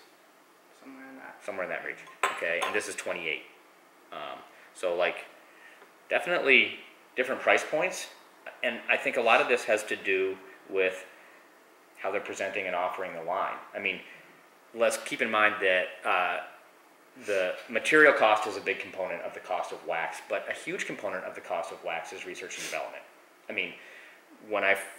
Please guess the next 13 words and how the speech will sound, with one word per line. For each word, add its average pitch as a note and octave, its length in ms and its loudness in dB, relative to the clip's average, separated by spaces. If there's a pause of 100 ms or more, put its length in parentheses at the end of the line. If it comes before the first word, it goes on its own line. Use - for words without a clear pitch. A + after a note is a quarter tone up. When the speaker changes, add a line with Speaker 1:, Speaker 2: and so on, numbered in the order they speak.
(240)
Speaker 2:
first B2+ 500 6
saw, G#2 600 6 (160)
like, F2+ 260 8 (200)
cost-based G2+ 560 2
pricing G#2+ 480 2
on F#2+ 140 -2
some G2 240 -4
of F2+ 200 -2
the G2 80 -4
potential G2+ 460 -6
race F2+ 200 -2
products G#2 380 2
for F2+ 400 -4